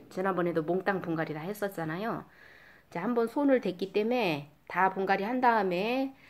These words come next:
한 번에 치우고, 어, 싶어가지고 다 한꺼번에 했고요. 이거 치우고 다음에 또 실내, 여기 실내인데 또 막 늘어놓고 그러는 게 싫어서 오늘 다 그냥 했습니다. 그리고 이건 뭐냐면,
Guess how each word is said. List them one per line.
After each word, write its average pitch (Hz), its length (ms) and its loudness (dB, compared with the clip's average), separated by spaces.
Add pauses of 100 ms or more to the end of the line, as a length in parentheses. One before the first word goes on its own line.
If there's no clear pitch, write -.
(160)
한 269 220 0
번에 247 240 4
치우고, 190 800 2 (100)
어, 143 520 -4
싶어가지고 165 960 -2 (420)
다 165 160 -8
한꺼번에 185 480 -2
했고요. 226 640 2 (220)
이거 233 200 4
치우고 285 360 4
다음에 240 440 4
또 294 220 4
실내, 277 580 8
여기 180 180 6
실내인데 180 1000 2 (640)
또 311 300 6
막 208 260 4
늘어놓고 175 800 4
그러는 175 280 -2
게 156 120 -2
싫어서 170 600 -2
오늘 151 220 -4
다 147 220 -6
그냥 156 240 -8
했습니다. 165 580 -6
그리고 160 220 -4
이건 165 220 -4
뭐냐면, 170 640 -2